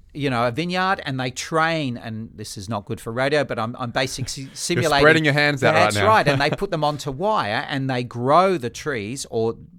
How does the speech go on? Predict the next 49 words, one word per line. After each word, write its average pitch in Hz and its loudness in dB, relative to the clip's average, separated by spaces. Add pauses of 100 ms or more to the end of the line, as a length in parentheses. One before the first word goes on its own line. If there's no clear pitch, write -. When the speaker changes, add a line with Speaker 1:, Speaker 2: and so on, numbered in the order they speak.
(200)
Speaker 1:
a 156 -6
grapevine 123 0
would 101 -14
just 113 -12
be 107 -12
a 104 -14
tangled 110 -14
mess 123 -6
if 101 -16
it 85 -16
was 101 -10
allowed 175 -4
to. 90 -10 (280)
So 135 -4
they 123 -2
train 151 0 (300)
the, 113 -4
the 113 -10
vines 123 -2
to 139 -10
grow 117 0
along 104 -4
these 113 -6
wires. 127 -6
It - -16
means 101 -12
it's - -18
much 104 -12
easier 101 -10
to - -18
pick - -16
the 110 -16
grapes 165 4
and 95 -12
to 120 -14
manage, 131 -6
and 107 -10
it - -16
lifts 120 -8
the - -12
productivity. 127 -6 (160)
Speaker 2:
Yep. 123 -4 (200)
Are 120 -6
you 120 0
using 120 -2
it 107 -6
like 98 -4
w-, 110 -6
lattice? 117 0